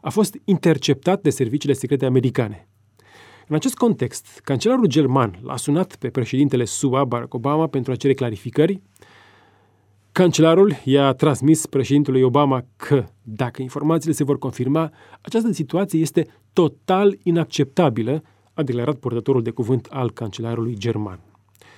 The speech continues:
Zilele trecute, presa a dezvăluit activități intense ale Agenției Americane pentru Securitate Națională,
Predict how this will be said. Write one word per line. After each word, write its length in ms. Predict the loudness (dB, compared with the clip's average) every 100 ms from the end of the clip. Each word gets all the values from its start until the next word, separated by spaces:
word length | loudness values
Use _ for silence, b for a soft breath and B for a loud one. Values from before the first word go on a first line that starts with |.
| b b b b b b
Zilele 340 | -6 0 2
trecute, 640 | 2 2 2 4 4 4 0
presa 240 | 0 2 2
a 40 |
dezvăluit 460 | 0 0 2 2 0
activități 580 | -2 -4 2 2 4
intense 520 | 2 4 4 4 2 -6
ale 160 | -2
Agenției 560 | 0 0 -2 2 2 2
Americane 460 | 0 -4 -2 -4
pentru 240 | -4 -8 -12
Securitate 500 | -8 -6 -4 -4 -4
Națională, 600 | -8 -6 -2 -2 -4 -12